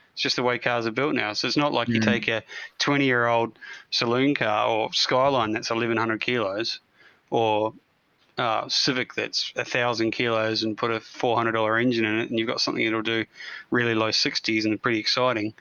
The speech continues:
Speaker 1: Um, but no, I, I agree. I, I wanna see more modern stuff
Speaker 2: Yeah.
Speaker 1: 'cause, um, otherwise you just lose out 'cause, you know, like, uh, yeah,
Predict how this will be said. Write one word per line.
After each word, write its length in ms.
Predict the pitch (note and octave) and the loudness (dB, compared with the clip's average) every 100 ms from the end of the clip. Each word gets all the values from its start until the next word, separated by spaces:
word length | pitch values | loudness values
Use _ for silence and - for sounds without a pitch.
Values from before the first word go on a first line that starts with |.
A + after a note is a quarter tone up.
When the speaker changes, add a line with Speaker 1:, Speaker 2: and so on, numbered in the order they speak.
| - - - - - _ _ - | -16 -16 -16 -18 -20 _ _ -2
Speaker 1:
Um, 420 | A2+ A2+ A2+ A2 _ _ _ _ - - | 0 0 -2 -8 _ _ _ _ -6 2
but 120 | D#3+ | 4
no, 80 | E3+ D#3+ | 6 6
I, 320 | D#3 D#3+ D3+ | 6 6 4
I 40 | |
agree. 240 | C#3+ C#3+ C#3 | 2 2 4
I, 100 | C#3 | 4
I 200 | C#3+ C#3 | 4 4
wanna 180 | C#3 C3 | 4 2
see 180 | - B2+ | 2 2
more 180 | B2 A#2+ | 2 4
modern 320 | A#2+ A#2+ A#2 | 2 2 2
stuff 260 | - A#2+ | 2 2
Speaker 2:
Yeah. 240 | B2 E3+ B2 | 4 2 2
Speaker 1:
'cause, 380 | B2+ - - - _ - - - - - - - | 0 0 0 -4 _ -20 -16 -14 -14 -12 -10 -4
um, 580 | D#3+ C3+ B2+ A#2+ A#2 A#2 _ _ D3 | 0 0 0 -2 -4 -8 _ _ 0
otherwise 380 | D#3 E3 C#3 B2 | 2 4 4 2
you 80 | |
just 180 | A#2 - | -2 0
lose 300 | A#2+ C3 A2+ | 0 2 2
out 320 | A#2+ C3 G#2+ - - F#3 | 0 0 -2 -8 -18 -10
'cause, 320 | - B2+ - - _ - - - - - - - _ _ - - _ _ _ _ _ _ | -4 -2 -2 -4 _ -20 -20 -20 -20 -20 -20 -20 _ _ -20 -20 _ _ _ _ _ _
you 100 | - | 0
know, 180 | C3 C3 | 2 2
like, 320 | C3+ C3 A#2+ | 2 2 0
uh, 480 | C3+ B2+ B2+ B2 B2 - - - - - - - - - - - - - - - - _ _ _ _ _ _ _ | 0 2 2 0 -2 -6 -12 -12 -10 -10 -14 -16 -14 -14 -16 -20 -20 -16 -16 -16 -20 _ _ _ _ _ _ _
yeah, 320 | C4+ B2+ G#2+ | -2 0 -2